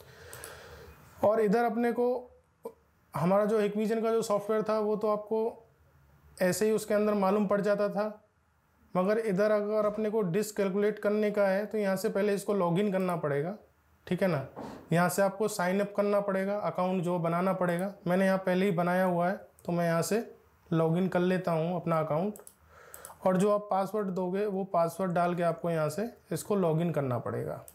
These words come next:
उससे पहले आप इसके अंदर कैलकुलेट नहीं कर पाओगे। लॉगिन हो जाने के बाद में आपको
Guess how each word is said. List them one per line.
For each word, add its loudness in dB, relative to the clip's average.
उससे 2
पहले 2
आप 2
इसके -2
अंदर 2
कैलकुलेट 0
नहीं 2
कर 0
पाओगे। -4
लॉगिन 2
हो 0
जाने 0
के -2
बाद 0
में -4
आपको 0